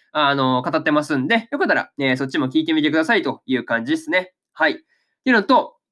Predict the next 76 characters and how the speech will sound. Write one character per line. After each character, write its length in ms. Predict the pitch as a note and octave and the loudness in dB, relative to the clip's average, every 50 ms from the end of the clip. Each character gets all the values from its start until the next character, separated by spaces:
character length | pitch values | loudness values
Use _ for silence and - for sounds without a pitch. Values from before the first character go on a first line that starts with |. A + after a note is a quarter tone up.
| _ _ _ _ _ _ _ _ _ _ _ _ _ _ _ | _ _ _ _ _ _ _ _ _ _ _ _ _ _ _
今 120 | - F4+ | 0 0
日 40 | - | 0
は 60 | E4+ | 0
ね、 60 | - - | -2 -4
他 160 | - D#3+ G3+ | -4 -2 0
に 60 | F3 | 0
も 60 | C#3+ A#2+ | 0 0
二 120 | A#2+ C#3+ | 0 0
本 160 | D#3+ D#3 D3 | 0 -2 0
更 160 | D3 F3 F3+ | 0 0 -2
新 180 | F3+ F#3 F3+ F3 | 0 0 -2 -2
し 40 | E3 | 0
て 60 | F3+ | 0
お 20 | |
り 40 | E3 | 0
ま 120 | E3 D#3+ D#3+ | 0 0 -2
し 100 | D#3 - | -2 0
て、 240 | - B3+ B3 B3+ - - - _ _ - | 0 0 0 -2 -6 -18 -20 _ _ -2
え 100 | D3 C#3+ | 0 2
ー、 40 | |
異 100 | C#3 D#3 | 2 2
世 100 | D3+ - | 2 0
界 160 | - F#3+ F#3 F3+ | 0 0 0 2
魔 140 | G3 G#3+ | 2 2
王 100 | G#3 F#3 | 2 0
と 180 | D#3+ B2+ G#2+ - | -2 -4 -8 -10
召 160 | - - F#3+ F3+ | -6 -4 -2 -2
喚 200 | - F#3 E3+ D#3+ | 0 0 -2 0
少 180 | D#3+ F3 C#3+ C#3 | 0 -2 -2 0
女 100 | F#3 G3+ | 0 0
の 80 | F#3+ | 0
奴 80 | D#3+ D#3+ | 0 0
隷 120 | D#3 D#3 D#3 | 0 0 0
魔 100 | E3 D#3+ | 0 -2
術 260 | C#3+ C3 - B2+ - - | -4 -6 -10 -12 -8 -6
オ 80 | C#3 | -4
メ 140 | D3 C3+ B2+ | -2 -2 0
ガ 160 | C3 F3 F#3+ | 0 0 2
の、 180 | G#3 A3 - - _ _ | 2 0 -2 -6 _ _
え 380 | B2+ B2 B2 B2 B2 B2 A#2+ B2 | -8 -6 -6 -4 -4 -4 -4 -4
ー、 40 | D#4 | -2
一 100 | D#4+ G4+ | -2 -2
話 80 | F4+ | -2
の 80 | F#3 D#3+ | -2 -2
感 180 | - B2 A#2+ | -2 -2 -2
想 100 | B2 - | -4 -6
で 40 | F#2+ | -12
す 100 | - - | -6 -4
ね。 180 | G#3+ A3 G#3+ - _ _ _ _ _ | -4 -4 -4 -6 _ _ _ _ _
え 100 | - D#3+ | -6 -4
ー、 60 | D#3 | -4
こ 100 | D#3 D#3 | -4 -4
ち 160 | D#3 - D#3+ | -2 0 2
ら 140 | E3+ E3+ E3+ | 2 2 2
と、 300 | E4+ - B3+ G3+ - - _ _ | 2 2 2 2 0 -2 _ _
え 160 | - D3+ D3 | -4 -2 -2
ー、 40 | D3 | 0
聖 180 | D3+ D#3+ D3+ A3 | 0 2 2 2
女 100 | G3 E3+ | 2 0
の 60 | D3 | 0
魔 100 | C#3 C#3+ | 0 0
力 180 | C#3 C#3 C#3 G3+ | -2 -2 0 0
は 100 | F3 C#3 | 0 2
万 220 | C3+ D3+ E3 E3+ | 2 2 2 0
能 100 | F3 E3 | -2 -4
で 100 | D3+ E3 | -4 -4
す 220 | D#3+ - - _ _ - | -6 -8 -14 _ _ -6
の 160 | F3 A3 - _ _ _ _ _ | -4 -4 -6 _ _ _ _ _
二 100 | - G3+ | -6 -4
話 80 | A#3+ G#3 | -2 -2
の 100 | - C3+ | -2 -2
感 200 | - C3 A#2+ A#2+ | -2 -2 -4 -4
想 100 | - A2 | -4 -10
で 40 | G#2+ | -14
す 120 | - - | -6 -2
ね。 220 | A#3 B3 C4 B3+ | -2 -2 -2 -4